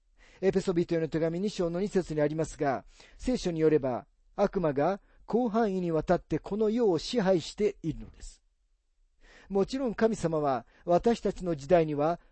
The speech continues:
悪魔を制限しておられますが、大観難時代には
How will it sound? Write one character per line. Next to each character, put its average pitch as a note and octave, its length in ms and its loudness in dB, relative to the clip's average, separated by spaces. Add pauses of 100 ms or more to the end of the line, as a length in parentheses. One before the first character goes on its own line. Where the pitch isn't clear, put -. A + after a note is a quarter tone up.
(120)
悪 A3+ 280 0
魔 F3+ 160 4
を E3+ 80 6
制 G3 300 4
限 F3 200 -4
し - 80 -12
て E3 120 -6
お D#3 80 -2
ら E3 100 4
れ E3 80 6
ま D#3 120 0
す - 120 -10
が、 B2+ 280 -6 (260)
大 F3+ 280 4
観 A3+ 220 -2
難 G#3 200 -2
時 F3+ 120 -6
代 F3+ 160 8
に C#3 100 -2
は A#2 300 -2